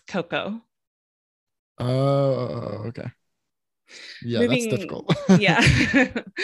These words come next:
Speaker 1: Uh, moving on to letter D. The tagline reads, "The D is silent. The payback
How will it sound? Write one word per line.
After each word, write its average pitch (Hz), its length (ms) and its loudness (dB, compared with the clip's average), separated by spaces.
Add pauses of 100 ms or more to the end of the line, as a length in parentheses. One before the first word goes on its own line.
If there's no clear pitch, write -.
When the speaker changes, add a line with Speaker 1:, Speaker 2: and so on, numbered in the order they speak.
(400)
Speaker 1:
Uh, 190 440 0
moving 208 300 -4
on 185 180 -2
to 202 140 -6
letter 180 420 -4 (100)
D. 196 460 -4 (380)
The 202 80 -6
tagline 190 520 -2
reads, 165 460 -6 (160)
"The 190 160 -4
D 214 300 0
is 254 140 0
silent. 185 500 -2 (180)
The 170 100 0
payback 165 520 -4